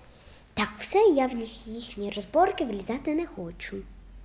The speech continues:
Так що пішла собі тихо і, о боже, тут стільки ігрушок, як в неї стільки ігрушок в комнату взагалі поміщаються?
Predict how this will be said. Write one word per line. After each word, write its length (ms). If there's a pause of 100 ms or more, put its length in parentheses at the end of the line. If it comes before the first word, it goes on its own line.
(540)
Так 180
що 120
пішла 420
собі 320
тихо 400
і, 360 (760)
о 100
боже, 300 (120)
тут 140 (220)
стільки 580
ігрушок, 420 (100)
як 200
в 20
неї 260 (360)
стільки 360
ігрушок 380
в 80
комнату 520
взагалі 240
поміщаються? 1040